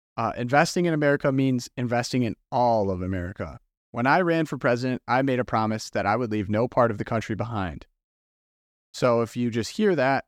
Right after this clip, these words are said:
and you don't see it, you might think that President Biden maybe tweeted that out. Um, but instead, it came from the official press secretary, uh, Twitter account, Karine, uh, J-, Jean-,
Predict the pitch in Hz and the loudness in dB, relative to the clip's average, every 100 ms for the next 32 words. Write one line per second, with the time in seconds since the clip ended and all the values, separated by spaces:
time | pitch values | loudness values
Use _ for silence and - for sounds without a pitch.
0 | - 123 120 113 95 - 185 165 143 135 | -6 -2 0 0 -2 -4 0 2 2 0
1 | 127 113 - 117 104 101 - 113 107 95 | 0 0 0 -4 -2 -4 -2 -2 -2 -6
2 | 90 143 165 120 107 101 98 - 101 95 | 2 4 4 2 0 -2 -2 -2 -2 0
3 | 92 95 131 _ _ _ _ - 104 101 | -2 -2 -2 _ _ _ _ -4 -2 -2
4 | 101 - 107 90 101 - 165 139 - 104 | -4 -2 -2 -2 -4 0 2 2 0 -4
5 | - 107 101 - 98 92 90 - _ _ | -2 -2 -2 -4 -4 -4 -6 -10 _ _
6 | _ - 101 87 - 170 - 170 - 165 | _ -6 -2 -2 -2 -2 0 -2 0 0
7 | - 156 - 156 127 98 87 - - 90 | 0 -2 -2 -4 -2 -2 -4 -6 -6 -6
8 | - 95 90 98 - - 120 120 151 160 | -4 -6 -6 -8 -8 -8 -2 0 2 2
9 | 156 - - 117 90 - _ - - 107 | 0 -2 -2 -2 -2 -8 _ -8 -2 -2
10 | 147 117 110 123 | -2 -4 -2 -2